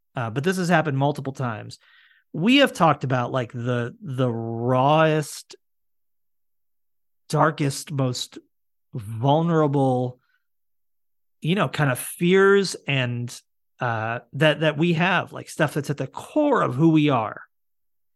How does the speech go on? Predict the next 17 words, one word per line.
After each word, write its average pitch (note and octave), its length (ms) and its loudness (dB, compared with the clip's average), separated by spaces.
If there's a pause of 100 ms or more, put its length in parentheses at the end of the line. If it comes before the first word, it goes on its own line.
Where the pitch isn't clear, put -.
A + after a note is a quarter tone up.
(580)
And F3 140 0
that D#4 160 6
will D4 120 6
happen. B3+ 400 4
And E3+ 100 2
then F#3 140 0
we'll G3+ 280 4 (140)
also B3 380 4
share G3+ 480 0
a E3+ 80 0
TikTok E3+ 680 -2
of C#3 140 0
a C#3+ 160 2
musician D3+ 600 0
that C3+ 160 -4
we C#3 160 0
all C#3+ 340 2